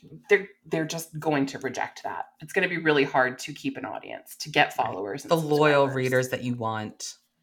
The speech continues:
Speaker 1: People want, they, they
Speaker 2: Yeah.
Speaker 1: want a human connection with you. They want a parasocial relationship with you.
Speaker 2: They do.
Speaker 1: They wanna know about your pets or your kids to the extent that you're willing to share them. Some people very protective of,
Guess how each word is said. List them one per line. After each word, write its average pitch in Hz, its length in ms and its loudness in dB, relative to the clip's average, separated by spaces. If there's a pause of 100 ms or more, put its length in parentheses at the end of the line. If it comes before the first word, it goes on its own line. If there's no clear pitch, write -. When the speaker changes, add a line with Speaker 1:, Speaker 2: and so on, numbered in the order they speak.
(320)
Speaker 1:
People 294 280 6
want, 302 300 4
they, 240 140 2
they 247 160 4
Speaker 2:
Yeah. 247 80 4
Speaker 1:
want 269 100 8
a 269 40 6
human 269 300 6
connection 247 440 2
with 190 180 -6
you. 113 160 -2
They 156 120 2
want 185 220 2
a 196 160 4
parasocial 165 800 -2
relationship 139 800 -2
with - 180 -12
you. - 120 -14 (160)
Speaker 2:
They 67 140 0
do. - 200 -4 (1200)
Speaker 1:
They 185 140 6
wanna 208 220 8
know 185 520 10
about 151 580 6
your 156 140 -6
pets - 540 0
or 160 100 -4
your 143 160 -6
kids - 480 -2
to 131 100 -12
the 135 80 0
extent 127 280 -10
that - 140 -18
you're 131 100 -10
willing 127 200 -8
to 139 100 -18
share 117 280 -10
them. - 200 -12
Some - 180 -12
people - 500 -12
very 135 220 -2
protective 131 520 -12
of, 123 140 -16